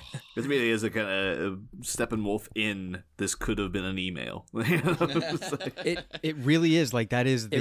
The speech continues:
Speaker 2: really
Speaker 3: exact
Speaker 2: was. <laughs>
Speaker 3: demeanor. Like, that's like, you are the, you know, the cast out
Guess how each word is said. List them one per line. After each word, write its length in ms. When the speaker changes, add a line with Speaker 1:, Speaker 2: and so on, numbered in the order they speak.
Speaker 2:
really 140
Speaker 3:
exact 360
Speaker 2:
was. 80
<laughs> 20
Speaker 3:
demeanor. 440
Like, 240
that's 340
like, 200
you 440
are 280
the, 440
you 160
know, 280
the 100
cast 460
out 240